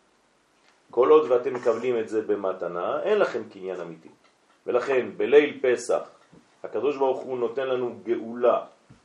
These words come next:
חינם, ולכן אנחנו אומרים הלל שלם, וואו, כן, אבל מה עשינו?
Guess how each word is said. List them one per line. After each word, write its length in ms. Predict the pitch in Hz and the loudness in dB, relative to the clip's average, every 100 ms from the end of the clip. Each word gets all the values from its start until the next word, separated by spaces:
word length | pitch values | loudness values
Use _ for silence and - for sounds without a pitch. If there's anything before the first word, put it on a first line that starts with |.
| _ _ _ - - - | _ _ _ -20 -20 -14
חינם, 460 | - 143 107 87 - - - _ _ _ _ _ - | -8 -2 0 -2 -6 -14 -20 _ _ _ _ _ -6
ולכן 580 | 107 113 131 139 131 107 - - - _ 95 | 0 2 4 4 4 0 -4 -20 -20 _ -6
אנחנו 360 | 120 131 131 | -4 -4 0
אומרים 380 | 123 120 131 120 | 0 0 -2 0
הלל 280 | 120 127 123 | 2 2 0
שלם, 600 | 120 113 131 131 120 104 | -2 0 2 2 0 0
וואו, 460 | 110 123 117 95 - _ _ _ - - - | 6 8 6 4 -4 _ _ _ -20 -16 -2
כן, 180 | 147 135 | 0 2
אבל 180 | 113 | 0
מה 160 | 117 131 | 2 4
עשינו? 600 | 120 - 101 113 170 | 2 0 -8 -6 -6